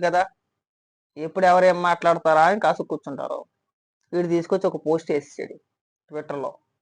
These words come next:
వైఎస్ఆర్సీపీ పార్టీ అఫీషియల్ Twitter అకౌంట్‌లో ఒక పోస్ట్ చేసాడు. ఆయన మాట్లాడింది వేరే, ఎవరైతే టీఎంసీ ఎంపీ బెనర్జీ ఎవరైతే ఉన్నారో ఆయన మాట్లాడింది వేరే,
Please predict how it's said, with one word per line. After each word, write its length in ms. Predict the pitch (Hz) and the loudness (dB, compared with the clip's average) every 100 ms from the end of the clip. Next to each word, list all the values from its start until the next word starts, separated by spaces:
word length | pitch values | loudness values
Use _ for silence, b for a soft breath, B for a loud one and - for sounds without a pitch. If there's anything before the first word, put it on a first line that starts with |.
| _ _ 147 | _ _ -10
వైఎస్ఆర్సీపీ 540 | 156 165 160 151 151 | -6 -4 -4 -6 -6
పార్టీ 280 | 151 147 143 | -4 0 -2
అఫీషియల్ 340 | 143 - 151 | -4 -4 -6
Twitter 240 | 151 135 143 | -6 -4 -2
అకౌంట్‌లో 400 | 139 139 165 160 | -2 -4 -2 -4
ఒక 140 | 135 - | -4 -8
పోస్ట్ 240 | 147 - | -8 -10
చేసాడు. 360 | 135 - 151 - _ _ _ _ _ _ | -12 -14 -20 -20 _ _ _ _ _ _
ఆయన 180 | 139 165 | -10 -6
మాట్లాడింది 460 | 165 165 175 170 165 | -2 -2 0 0 0
వేరే, 280 | 143 - - _ _ _ _ _ _ _ _ _ _ - | -2 -2 -8 _ _ _ _ _ _ _ _ _ _ -10
ఎవరైతే 320 | 139 156 160 | -4 -2 -2
టీఎంసీ 400 | 170 165 160 165 | -2 -2 -2 -2
ఎంపీ 440 | 165 160 151 160 156 | 0 0 0 -4 -4
బెనర్జీ 380 | 147 151 151 151 | -4 -4 0 0
ఎవరైతే 300 | 147 147 147 | 0 0 -4
ఉన్నారో 280 | 135 143 | -4 0
ఆయన 200 | 170 160 | 2 2
మాట్లాడింది 500 | 156 156 - 160 160 | -2 -4 -2 -4 -4
వేరే, 360 | 143 131 123 | -6 -6 -8